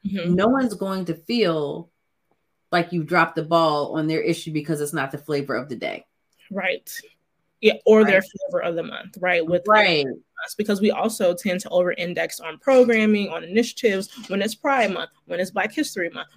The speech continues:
Speaker 1: when it's Women's History Month, right? And it continues to be a cadence, right, every year
Speaker 2: Yeah.
Speaker 1: of when these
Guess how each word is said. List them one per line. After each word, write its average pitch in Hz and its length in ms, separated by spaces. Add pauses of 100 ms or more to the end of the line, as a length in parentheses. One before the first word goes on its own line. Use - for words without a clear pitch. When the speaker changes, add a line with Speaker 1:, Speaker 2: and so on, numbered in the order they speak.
Speaker 1:
when 165 120
it's 185 120
Women's 269 260
History - 300
Month, - 300
right? 185 360
And 185 180
it 196 140
continues 196 640
to 175 100
be 170 260
a 156 40
cadence, - 680
right, 170 300
every 180 340
year 160 360
Speaker 2:
Yeah. - 60
Speaker 1:
of 175 60 (100)
when 180 220
these 170 340